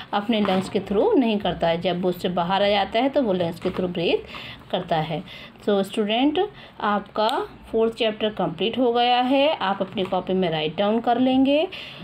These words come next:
ठीक है, और दोबारा कोई नहीं कहेगा कि "मैम ये send कर दीजिए", ठीक है। हमारे first term का course यहीं तक था, fourth chapter तक। मैं, fourth chapter अपना complete, complete हो गया है। Short और long answer दोनों मैं आपको WhatsApp के through send कर दूँगी, तो आप अपनी copy में write down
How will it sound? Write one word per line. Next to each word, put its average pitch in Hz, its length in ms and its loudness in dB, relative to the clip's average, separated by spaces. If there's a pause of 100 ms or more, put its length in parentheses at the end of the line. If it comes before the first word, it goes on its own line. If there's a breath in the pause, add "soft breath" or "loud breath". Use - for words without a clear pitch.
(220 loud breath)
ठीक 220 220 -2
है, 370 120 2
और 247 240 2
दोबारा 196 400 2
कोई 220 260 2
नहीं 277 160 6
कहेगा 269 340 2
कि 285 80 0
"मैम 226 260 2
ये 233 100 2
send 202 320 0
कर 185 140 0
दीजिए", 165 320 -2
ठीक 185 280 -6
है। 269 60 2
हमारे 226 300 2
first 208 320 0
term 220 180 0
का 220 120 0
course 220 400 0
यहीं 190 180 0
तक 190 180 -2 (160)
था, 254 80 2
fourth 247 280 0
chapter 247 320 -2
तक। 254 200 -2 (580 loud breath)
मैं, 226 220 2
fourth 220 280 -2
chapter 226 180 0
अपना 220 240 -2
complete, 202 340 -4
complete 226 580 -2
हो 247 120 2
गया 254 260 4
है। 302 220 4
Short 214 380 2
और 220 100 2
long 208 280 2
answer 208 280 0
दोनों 202 260 0
मैं 208 120 2
आपको 196 300 -2
WhatsApp 185 320 -2
के 208 60 -2
through 202 260 -2
send 170 240 -2
कर 185 120 -2
दूँगी, 214 320 0
तो 262 140 -2
आप 190 200 -2
अपनी 185 220 -4
copy 180 380 -2
में 185 180 -2
write 160 260 -4
down 226 300 2